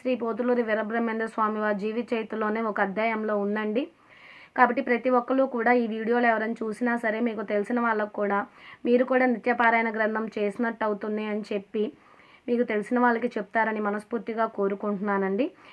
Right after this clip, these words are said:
ఈ బ్రహ్మంగారి కాలజ్ఞానం తెలుసుకుంటే ఈ వీరబ్రహ్మేంద్ర స్వామి జీవిత చరిత్ర, నిత్యపారాయణ గ్రంథము, అలానే ఆయన గురించి మొత్తం తెలుసుకుంటే మనకి నిజంగా మనం ఈ జన్మ ఎత్తినందుకు కొన్ని కొన్ని విషయాలనే తెలియాలండి.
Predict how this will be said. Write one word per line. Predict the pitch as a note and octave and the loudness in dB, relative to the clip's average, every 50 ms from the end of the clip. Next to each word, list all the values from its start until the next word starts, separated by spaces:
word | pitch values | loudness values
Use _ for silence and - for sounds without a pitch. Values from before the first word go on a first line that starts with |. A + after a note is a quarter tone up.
| - _ - | -14 _ -4
ఈ | C4 | -2
బ్రహ్మంగారి | A#3+ A3+ A3+ A3 A3 A3 A3+ B3 B3+ B3+ B3+ A#3+ B3 | 0 2 2 2 2 2 2 4 6 6 6 6 4
కాలజ్ఞానం | A#3+ A3 G#3 G3+ G#3 G3 G#3+ A3 G#3+ G#3+ G#3+ A3+ | 4 4 4 4 2 0 -2 -2 -2 -2 -4 -4
తెలుసుకుంటే | G#3+ G3 G3+ G3 F#3+ F#3+ - - G#3+ G#3 G3+ G3 B3+ | -4 -2 -2 -2 -2 -2 -4 -6 -4 -4 -2 -2 0
ఈ | D4 D4+ C4 | 0 0 0
వీరబ్రహ్మేంద్ర | A3+ G#3 G#3+ G#3+ G3+ A3+ A3 A3 G#3+ G#3+ G#3+ | 0 0 0 0 -2 -2 -4 -4 -4 -6 -6
స్వామి | G#3 - A3 G3+ G3+ G3 | -6 -4 -2 0 0 0
జీవిత | F#3 F#3 G3 F#3+ G#3 G#3+ - - G#3+ | 0 0 0 -2 -2 -4 -6 -4 -4
చరిత్ర, | G3+ F#3+ A#3+ | -4 -2 0
నిత్యపారాయణ | C4 C#4 A#3 G3 - A3 G#3 A3+ G#3+ G#3+ G#3 G#3 G#3 G3+ | 0 0 0 0 -4 -2 -2 0 0 0 0 -2 -2 -2
గ్రంథము, | F#3+ G3 G3 F#3+ G3 G3 G#3 C4 C#4+ | -2 -2 0 0 0 0 2 2 2
అలానే | B3+ A3 G#3+ G3+ G#3 B3+ | 2 2 2 0 2 2
ఆయన | C4 A3 G#3 G3+ G3+ G3 | 2 2 0 0 -2 -2
గురించి | G3+ G3 G#3 A#3 - B3+ | 0 0 -2 -2 -2 -4
మొత్తం | A3 G#3 F#3 - - A3+ | -2 -4 -4 -4 -6 -8
తెలుసుకుంటే | G#3+ G#3 G#3 G#3 G3+ - - G#3 G3+ F#3+ G#3 | -6 -4 -4 -6 -6 -6 -6 -6 -4 -2 -2
మనకి | G#3 G3+ F#3+ F#3+ F#3+ D4+ F#4 G4+ _ _ - - - - - - - - - - - _ _ _ _ - - | -2 -2 -2 -2 -4 -6 -8 -8 _ _ -20 -20 -20 -20 -20 -20 -20 -20 -20 -20 -20 _ _ _ _ -6 -2
నిజంగా | A3+ A#3 C#4+ D4+ D#4 | 2 4 6 8 8
మనం | D4 C#4+ C4 A#3+ | 8 8 6 4
ఈ | A#3 | 2
జన్మ | A3 A3 G#3+ A3 A#3 B3 | 2 0 0 2 2 0
ఎత్తినందుకు | B3 B3 B3 A#3 A3+ A3 G#3+ G3+ A#3+ C#4+ | 0 0 0 -2 -2 -2 -4 -4 -4 -2
కొన్ని | C#4+ B3+ A#3+ G#3+ | -2 -2 -2 -2
కొన్ని | G#3+ A3+ G#3+ G#3 | -2 -4 -2 -2
విషయాలనే | G#3 G3+ G3 - A#3 A3+ A#3 A3 G#3+ G#3 G3+ A3 | -2 -4 -2 0 0 2 2 0 -2 -2 -4 -4
తెలియాలండి. | G#3+ - G#3+ G3+ G3 G#3 G#3+ G#3+ G#3 G3+ F#3+ G3 G3 A3 D4 - | -4 -4 -2 0 0 0 0 0 0 0 -2 -2 -2 -2 -2 -4